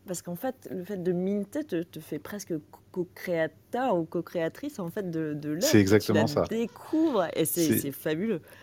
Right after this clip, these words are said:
Speaker 2: c'est ta transaction qui va générer à la volée une œuvre, euh, dont tu sais à peu près à quoi elle va ressembler,
Speaker 1: Mais,
Speaker 2: mais
Speaker 1: mais
Speaker 2: enfin,
Speaker 1: pas
Speaker 2: tous
Speaker 1: exactement,
Speaker 2: les
Speaker 1: parce que
Speaker 2: traits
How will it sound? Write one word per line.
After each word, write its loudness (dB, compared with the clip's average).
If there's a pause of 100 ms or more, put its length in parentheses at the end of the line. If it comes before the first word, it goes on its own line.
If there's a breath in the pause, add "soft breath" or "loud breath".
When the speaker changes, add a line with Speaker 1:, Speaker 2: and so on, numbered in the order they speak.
(100)
Speaker 2:
c'est 4
ta 12
transaction 8
qui -4
va 6
générer 6
à 10
la 8
volée 6
une 2
œuvre, 2
euh, 0
dont 2
tu -2
sais 6
à 8
peu 4
près 4
à 8
quoi 4
elle 4
va 4
ressembler, 6
Speaker 1:
Mais, 8
Speaker 2:
mais 4
Speaker 1:
mais 4
Speaker 2:
enfin, -4
Speaker 1:
pas 4
Speaker 2:
tous 6
Speaker 1:
exactement, 2
Speaker 2:
les 10
Speaker 1:
parce 4
que 4
Speaker 2:
traits 6